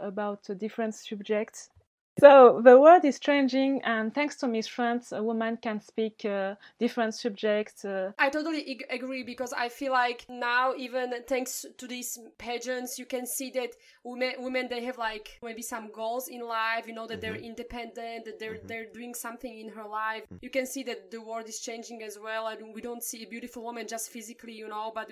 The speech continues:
Speaker 2: we can say, "Yeah, the beautiful woman, she can do something in the world."
Speaker 3: But also they, like, in the, in the beauty pageants, like, like Miss France, I, I also think that they, I, they ask participants quite a complicated questions, right? Like, you need to
Speaker 2: Mm-hmm.
Speaker 3: show, you need to show some level of intelligence and some
Speaker 1: Yes.
Speaker 3: level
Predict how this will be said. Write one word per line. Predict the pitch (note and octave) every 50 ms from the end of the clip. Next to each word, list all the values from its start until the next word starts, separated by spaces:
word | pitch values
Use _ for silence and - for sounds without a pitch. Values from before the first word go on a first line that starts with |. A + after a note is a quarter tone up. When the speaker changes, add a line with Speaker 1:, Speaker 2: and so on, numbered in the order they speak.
| G3
Speaker 2:
we | G#3+ A3+
can | - - A3
say, | - C4 B3+ A#3+
"Yeah, | A3+ G#3+ G#3+ A3 G3+
the | G3
beautiful | G3 G#3+ C#4+ D4 D4 - A3+
woman, | A3+ F3 G3 A3 - -
she | - - C#4
can | - C4 A#3 G#3+
do | G#3 A3+
something | A3+ - G#3+ G3+ G3+ A3 G#3 G3+
in | G3+ -
the | F#3+ G3
world." | F#4+ F#4+ C4+ F#3+ F#3+ F#3+ F#3+ G3
Speaker 3:
But | - A2 A2+
also | - C3+ D#3 D#3 - D#3+
they, | C3 C#3+ C#3+ C3+ -
like, | - B2+ B2 G#2+
in | G2 B2 B2
the, | B2 A#2+ A#2+ - -
in | A#2
the | A2+ G#2+
beauty | F#2+ A#2 C3 C3 C3
pageants, | - A#2 G#2 G2 A2 G#2 G2 G#2
like, | G#2+ G#2 G2 - -
like | G2+ G2+ F#2
Miss | F#2+ G#2+ A2 -
France, | - A2 A2+ A2+ A2+ A#2 - - - - - - _ _
I, | - A#2 - - - -
I | - B2
also | C3 D3+ E3+ - E3+
think | - E3 C#3+ G2+ A#2
that | A#2 A2 F#2+
they, | B2+ B2+ G#2+
I, | D#2+ A#2 A#2+ A#2+ A2+ - - -
they | G#2 A2+ A2+
ask | G2+ A2+ A#2+ A#2+ A#2 - - - -
participants | - G2+ F#2 G2 A#2 A2+ - - A2+ G#2+ G2 -
quite | - A#2+ A2+ A2+
a | A2
complicated | A2 B2 A2+ G#2 - - B2 A2+ G2+ F#2+ -
questions, | - A2 B2+ - - - F#2 D#2+ D2 E2
right? | F2 F#2+ A2+ - - - - - - -
Like, | - G#2 G#2 G2
you | A2+ B2
need | B2+ C3+ D3+ A#2+
to | C3 A#2
Speaker 2:
Mm-hmm. | B2+
Speaker 3:
show, | - C#3 C3+ C3+ B2 A2+ D2+
you | A2+ A2+ A#2+
need | B2+ B2 -
to | B2
show | - - B2+ B2
some | A#2 - A#2 G#2+ A2
level | A2+ A2 A2+ A2
of | G#2 F#2+
intelligence | D2 F#2+ A2+ A2 - A2+ A2+ A#2 - - B3+ A#3+ A#3+
and | A#3 A#3 A#3+
some | B3 G#2+ G#2
Speaker 1:
Yes. | G#2+ G2+
Speaker 3:
level | G#2+ G#2+ G#2+ G#2+ G#2